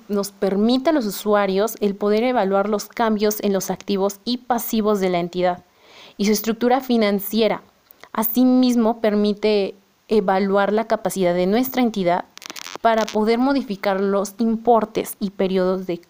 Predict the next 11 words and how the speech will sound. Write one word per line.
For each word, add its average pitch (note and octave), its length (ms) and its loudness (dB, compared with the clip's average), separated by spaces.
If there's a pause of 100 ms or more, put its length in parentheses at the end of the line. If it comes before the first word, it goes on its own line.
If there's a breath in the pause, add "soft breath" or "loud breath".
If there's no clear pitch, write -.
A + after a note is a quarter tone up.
(120)
cobros D4 500 2 (100)
y G3 140 -2
pagos F#3 640 -4
con F#3+ 180 0
el F#3 100 -2
fin F#3+ 200 -2
de G3 80 0
adaptarse G3+ 560 -2
a G3 60 0
las F#3 120 -2
circunstancias A3 920 -4